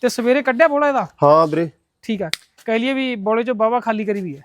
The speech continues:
Speaker 2: ਹਾਂ, ਬੋਲੇ ਚੋਂ ਬਾਵਾ ਖਾਲੀ ਕਰੀ ਹੋਈ ਹੈ, ਨਹੀਂ ਤਾਂ ਬਹੁਤ,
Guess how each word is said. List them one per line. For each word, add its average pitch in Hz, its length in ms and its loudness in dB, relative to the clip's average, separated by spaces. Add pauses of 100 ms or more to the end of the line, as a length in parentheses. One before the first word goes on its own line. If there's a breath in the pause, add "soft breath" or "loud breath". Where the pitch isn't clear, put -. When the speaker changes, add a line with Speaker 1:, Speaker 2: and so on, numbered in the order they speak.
(100)
Speaker 2:
ਹਾਂ, 120 260 4
ਬੋਲੇ 120 240 0
ਚੋਂ 143 100 -4
ਬਾਵਾ 139 220 2
ਖਾਲੀ 127 260 -2
ਕਰੀ 127 200 -2
ਹੋਈ 113 220 -2
ਹੈ, 117 120 0
ਨਹੀਂ 135 160 -2
ਤਾਂ 147 100 0
ਬਹੁਤ, 139 380 0